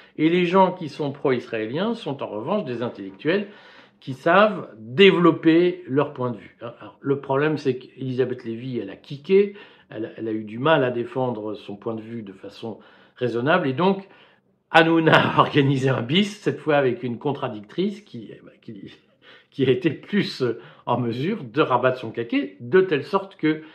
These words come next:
sur les réseaux sociaux, tous les comptes qui défendent la position, euh,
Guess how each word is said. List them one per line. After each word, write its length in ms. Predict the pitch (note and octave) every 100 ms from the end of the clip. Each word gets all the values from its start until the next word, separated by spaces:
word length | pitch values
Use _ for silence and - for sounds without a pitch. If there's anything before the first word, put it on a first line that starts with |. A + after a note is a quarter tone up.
| - -
sur 220 | - D3+ C3+
les 80 |
réseaux 280 | B2+ B2 B2
sociaux, 380 | A#2+ A#2 - A3
tous 220 | G#3+ A3
les 160 | F#3+ F#3+
comptes 440 | G#3 G3+ F#3+ -
qui 120 | - C3+
défendent 520 | B2+ C3 D3 C#3 A2
la 80 | G2+
position, 760 | - A2+ A#2+ A#2+ C#3 C3+ A#2+ - _ _ _ _ _
euh, 100 | G2+